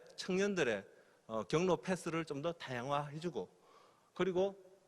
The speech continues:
어, 대구 경북 범지역 대학 협의체를 구성해서 그것들이, 어, 지역에 있는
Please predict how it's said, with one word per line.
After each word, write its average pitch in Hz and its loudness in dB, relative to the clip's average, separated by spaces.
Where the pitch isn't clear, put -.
어, 127 -2
대구 175 2
경북 156 0
범지역 147 0
대학 151 4
협의체를 143 -4
구성해서 95 -12
그것들이, 160 -2
어, 117 -2
지역에 156 0
있는 143 -2